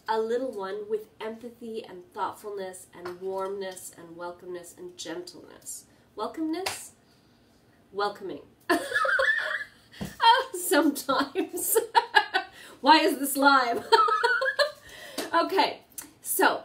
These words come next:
that's number two, empathy. Really building up empathy, and great for sibling, sibling relationships if another sibling is coming along. By the way, no other sibling is coming along in this house, just so you know. Okay, that's resolved. Okay,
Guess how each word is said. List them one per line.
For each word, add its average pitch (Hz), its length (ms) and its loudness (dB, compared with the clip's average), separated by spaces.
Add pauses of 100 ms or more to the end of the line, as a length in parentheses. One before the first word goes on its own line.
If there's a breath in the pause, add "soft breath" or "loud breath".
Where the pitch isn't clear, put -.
(240)
that's 220 240 2
number 214 200 -2
two, 185 380 -6
empathy. 202 500 -6
Really 240 520 0
building 220 320 0
up 196 140 -8
empathy, 226 540 -10
and 190 200 -6
great 220 460 2
for 202 140 -12
sibling, 190 460 -8 (100)
sibling 190 420 -8
relationships 165 640 -10
if - 80 -20
another 160 340 -10
sibling 160 380 -12
is 156 100 -12
coming 151 300 -12
along. 147 440 -14
By 180 160 -2
the 170 120 -8
way, 160 300 -4
no 156 140 -6
other 151 180 -10
sibling 151 380 -14
is 147 120 -14
coming 143 280 -12
along 143 340 -12
in 104 120 -16
this - 160 -14
house, - 320 -16
just - 220 -12
so 170 60 -12
you - 120 -10
know. - 320 -20
Okay, - 200 -12 (420 loud breath)
that's - 560 -6 (100)
resolved. - 400 -14 (840)
Okay, 285 460 4